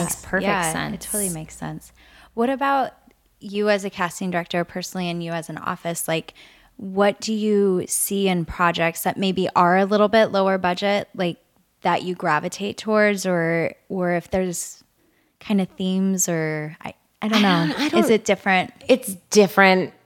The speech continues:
Speaker 3: Every project is different. For us, it's, we have to read the script. If I read the, if I'll meet the people, and if the people are really cool and, like, smart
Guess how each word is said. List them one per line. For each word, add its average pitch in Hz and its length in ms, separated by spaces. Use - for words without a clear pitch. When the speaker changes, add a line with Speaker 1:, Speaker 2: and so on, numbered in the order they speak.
Speaker 3:
Every 190 220
project 147 460
is 135 120
different. - 480
For - 220
us, 185 320
it's, - 460
we 202 140
have 214 80
to 233 100
read 190 200
the 170 60
script. - 560
If 165 160
I 170 60
read 165 260
the, 185 220
if - 200
I'll 196 120
meet 202 240
the 220 60
people, 170 340
and 190 80
if 170 40
the - 80
people 165 320
are 160 80
really 147 580
cool 175 640
and, 165 160
like, 156 220
smart 156 560